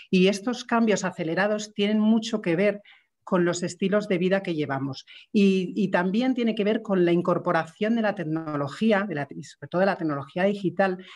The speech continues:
en todos los aspectos de nuestra vida. ¿Vale? ¿Quién nos ha visto obligado en estos últimos meses a tener que recurrir, eh, a la tecnología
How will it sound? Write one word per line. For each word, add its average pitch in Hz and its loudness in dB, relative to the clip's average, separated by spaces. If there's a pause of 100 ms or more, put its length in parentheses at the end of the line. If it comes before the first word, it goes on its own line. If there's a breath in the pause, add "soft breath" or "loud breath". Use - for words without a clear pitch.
en 170 2
todos 208 2
los 226 -4
aspectos 180 -4
de 180 -2
nuestra 143 -4
vida. 139 -4 (500)
¿Vale? 156 0 (280 loud breath)
¿Quién 196 2
nos 196 -2
ha 202 2
visto 202 -2
obligado 190 2
en 165 -2
estos 170 -6
últimos 180 -4
meses 202 -4
a 170 -2
tener 165 -2
que 190 -2
recurrir, 180 -2
eh, 165 0
a 165 0
la 160 0
tecnología 165 -4